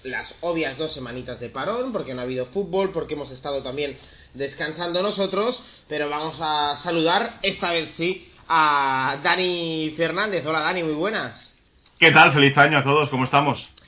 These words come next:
Speaker 1: Feliz año, Dani, por cierto. Eh, ¿te has portado
Speaker 2: Cuéntame.
Speaker 1: bien? Tema Reyes, ¿cómo lo, cómo lo ves?
Speaker 2: Eh, bueno, no espero demasiado, pero, hombre, yo siempre intento portarme lo mejor posible. Luego ya, pues, eh,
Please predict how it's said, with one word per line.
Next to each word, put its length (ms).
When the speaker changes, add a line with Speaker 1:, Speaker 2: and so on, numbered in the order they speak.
Speaker 1:
Feliz 260
año, 220
Dani, 240
por 240
cierto. 420
Eh, 840
¿te 60
has 60
portado 280
Speaker 2:
Cuéntame. 360
Speaker 1:
bien? 180
Tema 260
Reyes, 500
¿cómo 180
lo, 460
cómo 160
lo 80
ves? 440
Speaker 2:
Eh, 540
bueno, 500
no 120
espero 240
demasiado, 600
pero, 460
hombre, 180
yo 120
siempre 340
intento 260
portarme 460
lo 80
mejor 240
posible. 440
Luego 240
ya, 260
pues, 340
eh, 540